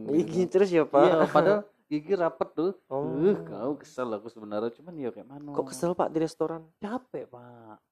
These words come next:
Speaker 2: Capek, kita tuh kayak
Speaker 1: Oh.
Speaker 2: harus ramah. Kan melayani.
Speaker 1: Hmm.
Speaker 2: Cowok pelayan.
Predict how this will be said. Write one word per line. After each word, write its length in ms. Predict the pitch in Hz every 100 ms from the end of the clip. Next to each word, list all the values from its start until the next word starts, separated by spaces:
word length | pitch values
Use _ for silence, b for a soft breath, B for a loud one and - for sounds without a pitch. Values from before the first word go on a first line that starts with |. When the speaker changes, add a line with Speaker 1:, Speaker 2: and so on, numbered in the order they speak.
| _
Speaker 2:
Capek, 340 | 156 170 - 139
kita 160 | 139 143
tuh 140 | 135
kayak 160 | 143 127
Speaker 1:
Oh. 80 |
Speaker 2:
harus 200 | 131 127 131
ramah. 800 | 135 139 139 127 123 120 117 110
Kan 220 | 202 240 202 _ _
melayani. 640 | 175 196 202 185 113 95 87 _ _ _
Speaker 1:
Hmm. 480 | 127 127 131 131 131
Speaker 2:
Cowok 320 | 147 147 123
pelayan. 480 | 160 143 98 92